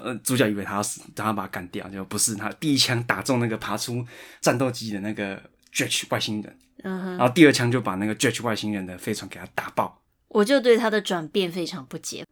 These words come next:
Speaker 2: 但是
Speaker 1: 好像就是被主角的那种坚持不懈感动，然后最后就是反而过来帮助主角，哦，好像有希望，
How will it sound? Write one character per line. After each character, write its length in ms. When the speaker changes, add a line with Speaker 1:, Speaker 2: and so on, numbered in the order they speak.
Speaker 2:
但 220
是 640
Speaker 1:
好 120
像 120
就 80
是 140
被 140
主 200
角 140
的 100
那 60
种 160
坚 160
持 140
不 100
懈 180
感 260
动， 180
然 80
后 60
最 180
后 120
就 120
是 240
反 180
而 140
过 140
来 60
帮 160
助 160
主 140
角， 160
哦， 180
好 120
像 120
有 80
希 260
望， 160